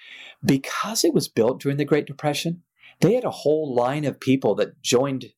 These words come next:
the team to build the bridge that were just regular workers. They were just looking for jobs. So they weren't engineers.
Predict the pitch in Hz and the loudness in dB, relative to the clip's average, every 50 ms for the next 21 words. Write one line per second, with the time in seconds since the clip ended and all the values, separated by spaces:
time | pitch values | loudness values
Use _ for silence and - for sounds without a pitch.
0 | _ _ _ - 104 101 120 104 - - - 147 180 139 110 90 95 107 - _ | _ _ _ -16 0 0 0 0 2 0 0 0 0 0 -2 -6 -10 -12 -12 _
1 | _ - - 123 90 113 127 180 190 156 - 110 104 110 160 196 156 101 - - | _ -2 -2 0 2 2 0 2 0 -2 -4 -6 -2 0 2 0 0 0 -6 -12
2 | _ _ _ _ - - 143 143 147 139 139 175 175 - 123 127 139 160 175 151 | _ _ _ _ 0 2 2 2 2 -2 -4 -4 -6 0 0 0 0 0 -2 -4
3 | 139 120 107 131 180 185 - 104 - - 135 147 170 139 123 - 131 135 135 160 | -4 -2 0 -2 -2 -2 -4 -10 -4 0 0 0 2 0 -2 0 -2 0 0 0
4 | 127 135 131 120 131 156 180 131 - - - _ - - - - 165 143 143 151 | -4 -4 -2 0 0 0 0 -4 -10 -12 -20 _ -16 -6 0 0 0 0 0 -2
5 | 196 214 - 143 139 135 139 117 117 147 208 196 113 98 104 - - | -4 -4 -2 -4 -4 -2 -2 0 2 2 2 0 -2 -4 -8 -10 -12